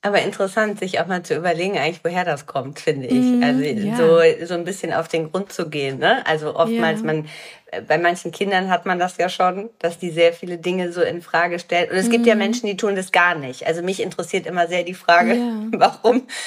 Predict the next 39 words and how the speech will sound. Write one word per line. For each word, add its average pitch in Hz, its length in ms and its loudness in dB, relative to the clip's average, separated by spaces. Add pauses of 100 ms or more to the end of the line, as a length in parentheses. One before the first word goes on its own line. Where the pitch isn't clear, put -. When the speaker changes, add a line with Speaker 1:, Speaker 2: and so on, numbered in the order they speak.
(180)
Speaker 1:
stellen 196 360 2
Speaker 2:
Ja, 190 40 -4
Speaker 1:
manche 180 200 4
Speaker 2:
stimmt. 214 160 -2
Speaker 1:
Menschen 190 300 -2
alles 180 280 -2
in 185 140 -6
Frage? 185 540 2
Also 180 180 -2
ich - 180 -10
bin 208 160 -4
auch 240 120 2
so 233 80 -2
Speaker 2:
Ja. 208 80 -2
Speaker 1:
jemand. 226 440 0
Und 190 160 -2
warum 185 300 2
gibt 196 180 -10
es 208 120 -10
Menschen, 196 440 -6
für 196 140 -10
die 185 240 -8
ist - 180 -8
das 185 160 -8
gar 180 220 2
nicht 196 240 -10
so, 185 320 -2 (720)
Speaker 2:
Ja. 226 360 -2
Speaker 1:
gar 190 220 2
nicht 202 160 -4
so 208 80 -4
ein 196 140 -6
Thema, 202 380 2
gar 160 160 -2
nicht 170 160 -6
so 180 100 -2
im 170 120 0
Mindset 170 640 -2
drin? 147 320 -8